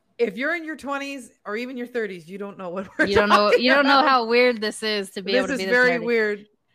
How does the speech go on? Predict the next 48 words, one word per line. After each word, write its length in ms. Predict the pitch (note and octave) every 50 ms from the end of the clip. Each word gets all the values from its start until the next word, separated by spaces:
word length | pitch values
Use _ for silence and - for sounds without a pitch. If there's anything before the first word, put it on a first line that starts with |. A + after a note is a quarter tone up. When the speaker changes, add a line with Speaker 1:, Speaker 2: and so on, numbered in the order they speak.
| _ _ _ _ _ -
Speaker 2:
Uh, 420 | G3+ A3+ A3+ A3 G#3+ G#3 G3 - G#3
so 300 | - - C4+ B3+ B3 A3 G3+ -
on 160 | A#3+ C4 C4
a 80 | B3+
sad 460 | A3+ - - - C4 C4 C#4 C#4+ C4+ C4
note, 240 | A3 F#3+ F3+ F3+
there 100 | F#3+ F#3+
was 160 | G3 A3+ A#3 A#3+
a 80 | A3
sad 380 | - - A3+ G#3 G3+ G#3 G3+ -
thing 140 | F3 E3+ E3
that 120 | D3+ E3
happened, 260 | E3 D#3+ E3 D#3+ D#3 -
and 360 | G#3+ A3+ A3+ G#3+ G3+ G3 - - - D#3+
I, 520 | F#3 G3 F#3 - - G3 F#3+ F#3+ F#3+ F#3 -
I, 60 | F#3+ G3
I 20 | G#3
hate 180 | A3+ A3+ G#3+ -
to 100 | G3+ F#3
tell, 300 | - - A3 A3 G#3+ -
uh, 100 | F#3+ F#3+
say, 340 | F3 - - - A3 G#3 G3
say 180 | - - G#3+
this, 160 | G3+ F#3 F3 -
but 160 | F#3 F3+ -
I 120 | - A3 B3
was 200 | B3 A#3+ G#3 -
dressed 360 | - G#3+ A3+ A3+ A3+ - G#3+
as 160 | F#3+ F#3 -
Joker 420 | - - F#3 G#3 G#3 - A3+ G#3
Loki, 420 | F#3+ F#3 F#3+ F#3+ F#3+ - E3+ E3+ -
A 120 | D3+ F3+ F3+
K 300 | - F#3+ E3+ C#3 F#3 E3+
A 40 | D#3+
Jokey, 720 | D3+ - E3+ F3 G3 F#3 - - B2+ B2 G2 D#2+ E3 E3+ _ _ _
on 560 | F#3+ F#3+ F#3+ F#3+ F#3 F3+ F3 F3+ F3 F3 - - _ _
my, 340 | F3+ F3+ F3 E3+ D#3+ E3 -
on 200 | - F3+ F3+ F#3+
Saturday. 720 | - - F#3+ F3+ F3 E3+ E3+ E3 D#3 C#3 G#2+ D2 - F3+ _ -
This 180 | F3 F3 -
was 120 | F3+ E3+ -
the 160 | - F3+ E3
cosplay 440 | - - F#3 F#3 F3+ - - F#3 F3 E3+
that 100 | E3+ E3
I 120 | D#3+ E3
was 140 | D#3+ E3 -
dressed 300 | - E3 E3 - - -
as, 260 | F2 - - -